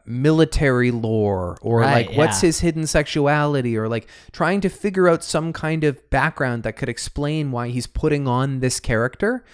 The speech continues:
Speaker 1: when actually he wasn't. It was just very sincere, and that degree of sincerity is, um,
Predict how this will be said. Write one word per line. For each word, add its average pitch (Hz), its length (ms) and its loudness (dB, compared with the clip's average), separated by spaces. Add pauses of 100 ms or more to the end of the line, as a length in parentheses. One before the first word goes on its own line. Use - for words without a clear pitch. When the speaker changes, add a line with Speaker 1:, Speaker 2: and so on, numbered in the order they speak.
(220)
Speaker 1:
when 151 140 0
actually 175 360 0
he - 140 -8
wasn't. 143 540 2 (300)
It 147 120 -2
was 160 160 0
just - 220 -6
very 143 240 2
sincere, 131 640 -2
and 113 280 -6
that 143 220 0
degree 131 280 -4
of 117 80 -4
sincerity 110 680 -4 (280)
is, 156 360 0 (200)
um, 123 360 -2